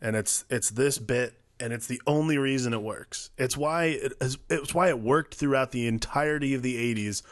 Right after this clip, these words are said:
for, like, 'cause I gotta be honest, like, most eighties action movies do not have very convincing villains to me. Like, not particularly great,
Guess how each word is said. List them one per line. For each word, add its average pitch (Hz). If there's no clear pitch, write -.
for, 131
like, 117
'cause 170
I 214
gotta 214
be 143
honest, 117
like, 113
most 160
eighties 143
action 123
movies 110
do 107
not 110
have 107
very 101
convincing 95
villains 87
to -
me. -
Like, 123
not 190
particularly 120
great, 113